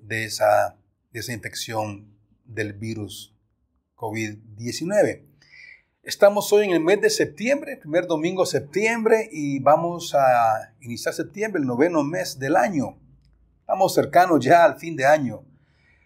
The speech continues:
Pero aquí estamos, siempre y agradeciéndole a usted por su, eh, fidelidad, domingo a domingo, semana a semana, para, eh, <clears throat> conectarse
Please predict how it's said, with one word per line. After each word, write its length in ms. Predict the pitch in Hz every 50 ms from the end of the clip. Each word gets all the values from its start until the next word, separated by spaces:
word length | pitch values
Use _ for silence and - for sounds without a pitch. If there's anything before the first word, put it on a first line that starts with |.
| _ _ _
Pero 180 | - 151 156 156
aquí 100 | 160 202
estamos, 560 | - - 214 196 165 135 113 - - - -
siempre 540 | - 190 208 208 202 170 - - 190 190 180
y 80 | 175
agradeciéndole 880 | 160 147 143 135 127 131 127 123 - - - 196 196 202 202 190 185 170
a 60 | 156
usted 480 | 147 139 143 143 - 196 202 202 202 196
por 380 | - 165 160 156 156 151 139 131
su, 600 | - - 151 143 147 143 139 135 135 143 - - - - _ _ _ _ _ _
eh, 240 | - 135 135 135 131
fidelidad, 840 | - - 175 160 147 139 139 127 139 156 156 151 131 110 85 - - - _ _ _ _ _ _ _ _ _ _
domingo 520 | 117 110 123 127 147 170 175 175 170 156 151
a 40 |
domingo, 720 | 143 143 143 151 165 165 165 165 147 151 156 156 156 156 - -
semana 520 | - - 143 135 135 139 147 156 156 151
a 20 |
semana, 840 | 143 - 139 127 131 139 143 147 147 147 143 143 143 139 - - - - - - - _ _ _ _ _
para, 760 | - 123 120 120 117 123 120 120 120 120 117 117 110 - - - _ _ _ _ _ 120
eh, 460 | 123 123 120 117 117 117 113 113 - -
<clears throat> 920 | 131 131 131 127 113 104 107 - - _ - - _ _ _ _ _ _
conectarse 840 | - 185 190 190 185 185 220 214 226 226 - - - 123 101 -